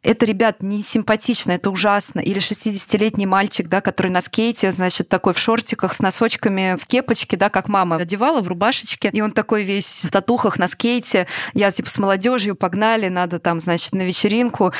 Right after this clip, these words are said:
Я молод душой. Это не классно. Это может вам говорить о том, что, ой, там, многие воспринимают, ой, да, в любом возрасте можно, типа, круто тусить. Да, можно, но когда это видит психолог, психолог видит пуэра, незрелого человека, который не вырос, который внутри остался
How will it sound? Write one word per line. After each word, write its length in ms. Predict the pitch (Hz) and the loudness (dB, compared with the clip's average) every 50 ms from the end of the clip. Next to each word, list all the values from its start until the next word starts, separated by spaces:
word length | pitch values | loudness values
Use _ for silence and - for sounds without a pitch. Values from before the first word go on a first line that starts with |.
| - - - | -8 -6 -2
Я 160 | - 202 196 | 0 2 2
молод 320 | 196 208 214 214 202 185 175 | 2 2 2 0 0 -2 -2
душой. 400 | 190 202 - - - 254 277 269 | -2 -2 0 0 0 0 0 0
Это 200 | 202 - - 233 | -2 0 0 0
не 240 | 233 240 240 240 | 0 0 0 -2
классно. 720 | 233 - 226 220 226 226 208 - - - - 156 151 147 - | -2 0 0 2 2 2 0 -2 -4 -4 -4 -4 -4 -4 -2
Это 280 | - 190 196 - 226 214 | -2 -2 0 0 0 0
может 420 | 214 - 214 233 226 220 226 - 240 | 2 2 2 2 2 0 0 0 2
вам 160 | 233 226 214 | 2 2 0
говорить 380 | 185 196 190 202 220 220 - - | -2 0 0 0 0 0 0 -2
о 60 | 180 | -2
том, 200 | - 214 214 202 | 0 0 0 0
что, 320 | 180 - - - 190 185 180 - | -2 -4 -2 0 0 0 2 2
ой, 320 | 240 285 311 294 269 226 | 2 2 2 2 0 -2
там, 320 | 226 - 202 185 180 180 | 0 0 -2 0 0 0
многие 320 | 190 220 226 220 180 185 190 | 0 0 0 0 0 -2 -4
воспринимают, 400 | 185 190 - - 220 214 190 - - | -4 -4 -4 -2 0 0 0 0 2
ой, 280 | - 254 285 302 277 247 | 2 2 4 2 2 0
да, 200 | 190 214 233 262 | 2 2 0 2
в 40 | 247 | 0
любом 260 | 254 262 254 294 269 | 0 0 0 0 0
возрасте 480 | 254 311 320 269 262 240 - - - 240 | 0 0 0 0 -2 -4 -4 -2 -2 -2
можно, 680 | 233 254 262 262 214 220 220 220 214 214 214 214 214 208 | 0 0 0 0 0 0 0 0 0 0 0 0 0 -2
типа, 180 | - 214 - 226 | -2 -2 -2 0
круто 280 | - - 269 254 - 226 | 0 0 0 2 0 0
тусить. 420 | - 240 240 - - 226 180 - | 0 -2 -2 0 0 -2 -2 -2
Да, 220 | - 190 233 214 190 | 0 2 2 2 4
можно, 440 | 196 220 240 226 214 180 180 175 175 | 2 0 0 0 0 -2 -4 -4 -4
но 320 | 175 190 196 202 196 202 - | -2 0 0 0 0 0 0
когда 240 | 226 214 196 226 226 | 0 0 0 0 0
это 120 | 220 226 | 0 0
видит 200 | 214 220 214 214 | -2 -2 -4 -6
психолог, 480 | - - 233 - - 277 330 339 269 - | -2 -2 -2 0 2 2 2 2 2 0
психолог 460 | - - 214 - 254 277 262 240 - | 0 -4 -2 0 0 0 0 -2 0
видит 380 | 185 233 233 233 233 - - - | -2 0 0 0 -2 -2 -4 0
пуэра, 360 | - 254 254 233 190 185 170 | 0 2 4 4 2 2 2
незрелого 560 | 170 180 196 185 220 233 262 240 208 190 185 180 | 0 0 -2 0 0 2 2 2 2 0 -2 -2
человека, 480 | - - 214 214 220 254 233 - 180 - | -2 -2 0 0 0 0 0 0 -2 -2
который 420 | - 170 - - 202 202 196 196 | -2 -2 0 0 0 0 0 0
не 120 | 202 214 | 0 -2
вырос, 460 | 202 202 269 285 269 233 190 160 - - | 0 0 0 2 2 2 0 0 -2 -2
который 580 | - 190 - 214 202 202 202 202 202 202 190 | -4 -2 0 0 0 0 0 0 0 0 0
внутри 300 | 185 208 214 208 - 247 240 | 0 0 0 0 2 2 2
остался 260 | 208 - - 233 | 2 2 2 0